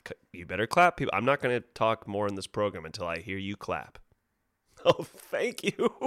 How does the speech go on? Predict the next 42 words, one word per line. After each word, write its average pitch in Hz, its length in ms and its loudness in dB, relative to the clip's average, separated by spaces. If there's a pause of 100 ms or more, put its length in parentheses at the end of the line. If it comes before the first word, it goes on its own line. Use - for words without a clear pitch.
(320)
<laughs> 320 360 0
Now 254 440 4
I 262 160 6
can 262 320 -2
fly. 262 800 4 (1300)
Or 135 160 8
is 113 100 4
it, 120 100 4
no, 139 120 8
no, 123 160 6
it's, 107 160 0
it's - 200 0
when 110 160 0
you're 101 140 -2 (220)
dead 110 560 4
that 104 100 0
you 98 120 -8
bring 95 340 -6
back 87 280 -4
fairies. 78 680 -2 (1700)
Yeah, 147 180 10
I 123 60 10
guess 156 220 6
I 151 80 6
just, 143 320 2
uh, 131 220 6
somehow 139 400 2
decided 127 400 2
to 117 60 -2
say 127 180 2
I'm 123 160 0
a 104 60 0
fairy 123 420 0
here. 85 160 -6
So 107 180 0
there 101 200 -2
you 110 160 2
go, 98 180 2
folks. 82 440 -6
Me 113 240 0
and 117 140 0
Tinkerbell. 80 640 -4